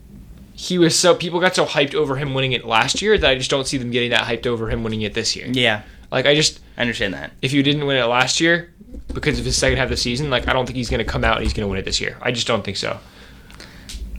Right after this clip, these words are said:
Speaker 2: What
Speaker 1: They're gonna give it to somebody new, and people are just, people are gonna get hyped over Derrick Rose every time that he has a great game 'cause he's Derrick Rose. That's just how it's gonna work. But I also think they're gonna give him a, an award just because he's Derrick Rose.
Speaker 2: And also the other thing on,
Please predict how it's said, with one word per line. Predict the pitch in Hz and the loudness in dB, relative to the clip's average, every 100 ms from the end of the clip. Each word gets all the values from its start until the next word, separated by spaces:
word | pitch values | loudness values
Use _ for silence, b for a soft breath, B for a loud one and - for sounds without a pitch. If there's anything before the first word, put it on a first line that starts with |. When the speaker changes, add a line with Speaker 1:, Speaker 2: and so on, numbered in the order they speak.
| - - - - - | -16 -18 -14 -12 -8
Speaker 2:
What | 123 | 0
Speaker 1:
They're | 139 | 4
gonna | 151 | 4
give | 147 | 4
it | 143 | 2
to | |
somebody | 135 143 131 | 2 2 2
new, | 131 - - | 0 -2 4
and | 151 | 4
people | 180 190 | 6 2
are | |
just, | 185 180 | 2 0
people | - 175 202 202 | 2 2 2 0
are | |
gonna | 190 | 0
get | 160 147 | 2 2
hyped | 139 135 | 2 2
over | 135 131 | 2 0
Derrick | 123 127 123 | 0 2 0
Rose | 123 117 117 | 0 0 0
every | 139 127 131 | -2 0 0
time | 131 123 | -2 -2
that | 120 | -2
he | |
has | 120 117 | -2 -2
a | |
great | 113 110 | -2 -2
game | 110 107 | -2 -4
'cause | 107 | -4
he's | 110 104 | -4 -2
Derrick | 104 98 - | -2 -2 -2
Rose. | - - - | -8 -6 -8
That's | - | -4
just | 139 135 | -2 2
how | 143 131 | 4 4
it's | 123 | 2
gonna | 131 | -2
work. | 123 - - B B B B | 0 -2 -6 B B B B
But | 156 | 4
I | 156 | 6
also | 151 147 | 6 4
think | 156 | 0
they're | 143 | 0
gonna | 135 131 | -2 -2
give | 113 135 | -2 -2
him | 143 | 2
a, | 127 120 - | 2 2 0
an | 131 | 0
award | 113 113 117 127 127 | 0 2 2 2 0
just | 107 | -4
because | 123 110 | -4 -6
he's | 104 | -6
Derrick | 92 98 95 | -4 -2 -4
Rose. | - - 110 | -8 -8 -2
Speaker 2:
And | 127 | 2
also | 131 - | 2 2
the | 156 139 | 0 2
other | 151 | 2
thing | 170 | -2
on, | 170 | -4